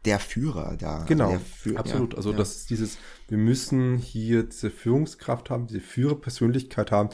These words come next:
Speaker 2: die diese Massen in eine gewisse Richtung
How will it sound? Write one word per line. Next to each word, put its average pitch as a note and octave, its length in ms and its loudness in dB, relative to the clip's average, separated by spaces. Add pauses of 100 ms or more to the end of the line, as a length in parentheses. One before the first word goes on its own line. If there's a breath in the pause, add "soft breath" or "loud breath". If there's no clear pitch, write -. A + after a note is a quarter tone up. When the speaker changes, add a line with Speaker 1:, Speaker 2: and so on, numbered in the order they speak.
(360 loud breath)
Speaker 2:
die G#2+ 380 4 (340 loud breath)
diese F#2 440 2 (140)
Massen A#2+ 800 4 (200)
in A#2+ 220 4
eine G#2 280 0
gewisse G#2 400 -2
Richtung F#2 400 -4